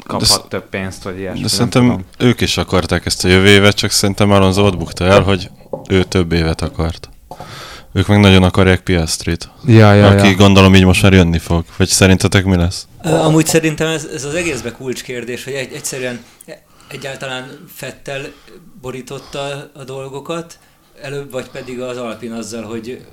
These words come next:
Speaker 3: vagy pedig Alonso, Alonso, hogy több évet akart, az Alpin a Piastrit akarta, vagy Vettel menni akart. Szóval az egész relációban szerintem az nem mindegy, mert itt szerintem, amikor Vettel bejelentette a visszavonulását, Alonso is tudta, hogy a helyére megy.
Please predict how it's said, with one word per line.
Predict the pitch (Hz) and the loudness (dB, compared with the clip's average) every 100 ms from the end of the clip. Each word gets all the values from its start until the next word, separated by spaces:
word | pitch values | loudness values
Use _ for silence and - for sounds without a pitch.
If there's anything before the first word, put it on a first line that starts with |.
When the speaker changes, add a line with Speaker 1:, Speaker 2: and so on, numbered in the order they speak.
| - | -16
Speaker 3:
vagy | 127 | -14
pedig | - 131 117 | -12 -10 -10
Alonso, | - - 135 120 113 101 117 123 _ _ _ _ | -12 -18 -18 -16 -16 -14 -16 -16 _ _ _ _
Alonso, | - 135 131 113 | -16 -14 -12 -12
hogy | 117 | -12
több | 131 123 | -12 -12
évet | 135 139 | -12 -12
akart, | 139 135 131 | -12 -12 -12
az | 120 | -12
Alpin | 127 127 117 117 | -12 -12 -14 -16
a | 110 113 117 _ | -18 -20 -20 _
Piastrit | 127 123 123 143 139 | -18 -18 -18 -20 -18
akarta, | 139 139 139 143 131 - _ | -14 -14 -14 -16 -20 -20 _
vagy | - 120 | -18 -16
Vettel | - 113 110 113 | -14 -16 -16 -16
menni | 110 110 | -14 -16
akart. | 107 113 107 | -16 -16 -16
Szóval | 131 127 - - 147 _ _ _ | -16 -16 -18 -20 -20 _ _ _
az | 123 | -14
egész | 131 127 120 - - 117 127 | -12 -10 -12 -14 -18 -20 -18
relációban | 127 127 127 120 139 123 | -16 -14 -14 -14 -14 -14
szerintem | - 127 123 131 | -14 -14 -14 -14
az | 131 | -14
nem | 139 | -14
mindegy, | 123 117 | -12 -10
mert | 117 117 | -10 -10
itt | 117 - _ _ _ _ - - | -14 -16 _ _ _ _ -16 -12
szerintem, | - 143 143 143 | -10 -10 -10 -10
amikor | 135 127 127 | -12 -14 -12
Vettel | 147 143 131 | -12 -10 -10
bejelentette | 123 127 120 117 123 | -10 -10 -12 -14 -14
a | |
visszavonulását, | 120 - 123 123 120 131 123 | -12 -12 -14 -16 -16 -16 -16
Alonso | 127 123 113 | -14 -12 -12
is | 110 | -14
tudta, | - 107 123 | -18 -20 -16
hogy | 117 101 - - _ _ _ _ | -14 -14 -18 -20 _ _ _ _
a | _ | _
helyére | 113 110 107 107 | -20 -20 -20 -16
megy. | 101 98 95 | -16 -16 -20